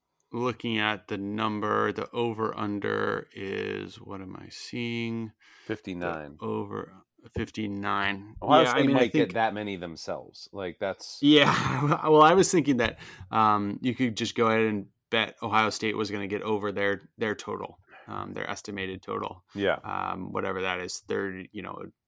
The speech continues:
Speaker 1: uh, you know, if you subtract the, the spread and do the dividing, it'd probably be, like, thirty-two or something.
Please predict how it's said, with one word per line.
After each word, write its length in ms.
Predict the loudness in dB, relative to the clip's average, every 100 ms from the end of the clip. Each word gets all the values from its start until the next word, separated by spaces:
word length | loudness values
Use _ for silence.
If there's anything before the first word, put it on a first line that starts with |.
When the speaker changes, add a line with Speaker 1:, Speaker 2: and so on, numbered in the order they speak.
| -20
Speaker 1:
uh, 220 | -20 -20 -20 _ -18
you 100 | -16
know, 80 | -14
if 120 | -12
you 60 |
subtract 420 | -10 -8 -4 -4 -4
the, 180 | -10 -10 -6
the 160 | -4
spread 460 | -4 -4 -2 -2 -2
and 320 | -6 -8 -12 -16
do 160 | -4 0
the 80 | 0
dividing, 560 | 0 2 2 0 -2
it'd 140 | -8 -4
probably 180 | -4 -2
be, 160 | -2
like, 220 | -2 -4 -8 _ _ _ -6
thirty-two 680 | -4 -4 -8 -10 _ -8 -8
or 120 | -8
something. 360 | -10 -10 -12